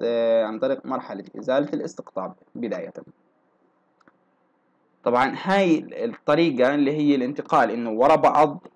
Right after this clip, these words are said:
عن، آه، السيال العصبي بتكون في، في، في أماكن ورا بعضها على محور العصبون، بتكون بالعصبون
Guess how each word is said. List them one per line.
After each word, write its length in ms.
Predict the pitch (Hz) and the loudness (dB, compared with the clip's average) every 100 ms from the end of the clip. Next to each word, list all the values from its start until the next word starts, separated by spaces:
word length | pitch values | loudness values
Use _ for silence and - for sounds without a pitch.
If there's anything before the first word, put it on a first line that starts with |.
| _ _ | _ _
عن، 260 | - 131 131 | -6 -4 -2
آه، 800 | 127 127 131 123 120 117 113 110 | -2 -2 -2 -2 -4 -4 -6 -6
السيال 260 | 107 - 156 | -6 2 4
العصبي 340 | 143 147 110 | 4 0 -4
بتكون 640 | 107 - 143 120 117 104 104 | -4 0 2 2 0 -2 -6
في، 320 | 117 110 107 | -2 0 0
في، 260 | - 95 | -4 -8
في 80 | - 123 | -8 -4
أماكن 380 | 143 135 123 | -2 -2 -6
ورا 220 | 110 143 151 | 0 2 4
بعضها 340 | 139 127 113 | 2 0 -4
على 380 | 104 101 120 127 | -4 -2 -2 -2
محور 340 | 135 160 151 | -6 -4 -6
العصبون، 600 | 135 139 - 139 143 147 | -4 -8 -6 -2 0 -2
بتكون 360 | 107 - 165 156 | -8 -6 -2 -2
بالعصبون 760 | 123 104 127 - 135 139 143 | -2 -4 -8 -8 -6 -4 -4